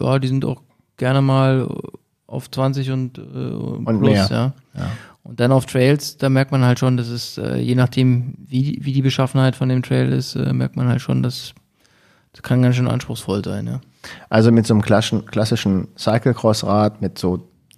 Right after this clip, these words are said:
Speaker 2: dreiunddreißig Millimeter breiten Reifen, das ist Mist. Das geht nicht.
Speaker 1: Also, wie gesagt,
Speaker 2: Gehen
Speaker 1: es
Speaker 2: tut immer viel,
Speaker 1: ge-,
Speaker 2: aber
Speaker 1: gehen
Speaker 2: das
Speaker 1: tut
Speaker 2: ist
Speaker 1: immer viel,
Speaker 2: nicht
Speaker 1: ja.
Speaker 2: gerade
Speaker 1: Es
Speaker 2: sinnig.
Speaker 1: ga-, gab Leute, die, die, die so gefahren sind. Gibt sicherlich auch welche, die sagen, ja,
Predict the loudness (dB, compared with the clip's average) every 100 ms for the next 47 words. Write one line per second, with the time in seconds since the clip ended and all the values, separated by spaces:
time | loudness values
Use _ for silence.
0 | -8 -2 2 2 2 0 0 0 2 2
1 | 2 0 0 -2 -2 -2 2 2 0 -4
2 | -2 -4 -4 -2 -4 -4 -8 -14 _ _
3 | _ _ _ _ -10 -6 -4 -4 -6 -18
4 | _ _ _ -6 -4 -4 -12 _ _ _
5 | _ _ _ -20 _ _ _ _ _ _
6 | -20 -12 -2 2 2 2 -2 0 0 0
7 | 2 4 4 2 2 2 2 2 2 0
8 | 0 -2 -2 -2 -2 -2 0 2 2 0
9 | -2 -2 -4 -4 -6 -4 2 2 2 2
10 | 2 2 0 -4 -6 -2 -2 0 0 0
11 | 0 2 2 -2 -4 -6 -2 0 0 0
12 | 0 0 0 2 0 0 -4